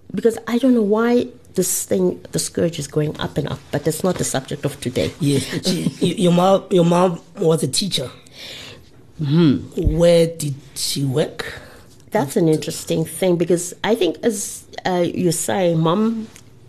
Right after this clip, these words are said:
Speaker 1: yes, left the college. She did a teacher's college, like Umam Utata. They did their B S C and everything else. They finished, and they were teaching.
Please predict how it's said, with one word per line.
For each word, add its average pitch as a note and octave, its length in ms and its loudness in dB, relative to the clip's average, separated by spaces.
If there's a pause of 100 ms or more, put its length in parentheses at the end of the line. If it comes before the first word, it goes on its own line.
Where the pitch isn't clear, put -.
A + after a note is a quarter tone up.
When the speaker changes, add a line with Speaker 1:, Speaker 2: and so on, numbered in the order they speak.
Speaker 1:
yes, F3 380 0
left - 500 -6
the D#3 60 -2
college. D#3 440 -2
She - 180 -6
did E3 320 -2 (200)
a - 80 -2
teacher's E3+ 540 -4
college, F3+ 460 -2
like E3 160 -2
Umam D#3+ 320 0
Utata. E3+ 460 -2 (340)
They E3+ 80 -2
did E3 160 -4
their D#3+ 180 2
B E3 240 0
S D#3+ 120 0
C D#3+ 400 -2
and E3 140 0
everything D#3+ 380 0
else. F#3 200 0
They - 80 -4
finished, G#3 540 -4 (320)
and E3+ 160 0
they F3 60 0
were F3+ 80 0
teaching. F3+ 520 -2